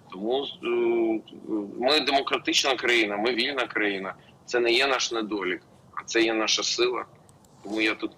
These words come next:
не бачу жодних, не те, що проблем, а навпаки вважаю, що тут кожен має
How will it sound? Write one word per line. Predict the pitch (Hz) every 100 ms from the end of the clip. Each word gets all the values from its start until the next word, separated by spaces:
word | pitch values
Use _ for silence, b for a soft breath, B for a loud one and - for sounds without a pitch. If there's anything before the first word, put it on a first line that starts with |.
| 110
не | 101 107
бачу | 110 113 -
жодних, | 104 104 101 98
не | 110
те, | -
що | - 165
проблем, | 151 123 104 95
а | 101
навпаки | 101 - -
вважаю, | 139 123 107 107
що | 101 101
тут | - 95
кожен | 113 110 110
має | 104 101